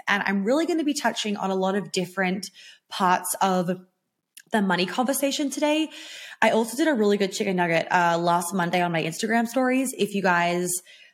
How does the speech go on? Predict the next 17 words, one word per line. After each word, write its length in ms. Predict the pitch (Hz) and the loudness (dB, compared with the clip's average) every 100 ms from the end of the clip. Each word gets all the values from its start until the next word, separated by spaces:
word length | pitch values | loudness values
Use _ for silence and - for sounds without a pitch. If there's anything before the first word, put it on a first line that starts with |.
| _ 175 | _ 0
didn't 340 | 208 208 202 | 2 2 0
see 240 | - 175 | 0 2
it, 180 | 170 - - - | 2 0 -6 -2
I'm 640 | 185 180 175 170 165 170 - - | 2 2 2 2 -2 -4 -6 -4
sure 340 | - 208 196 | 0 2 2
I'll 80 | 190 | 2
turn 220 | 190 180 | 2 0
it 100 | - | 0
into, 240 | 180 165 | -4 -2
like, 180 | 175 170 - | -2 -2 -2
some 120 | 170 | -2
other 160 | 170 | -2
piece 220 | 175 180 185 | -4 -6 -8
of 60 | |
content 400 | - 170 156 165 | -6 -6 -4 -6
as 120 | 170 | -6
well. 460 | 160 165 160 254 | -2 -2 0 0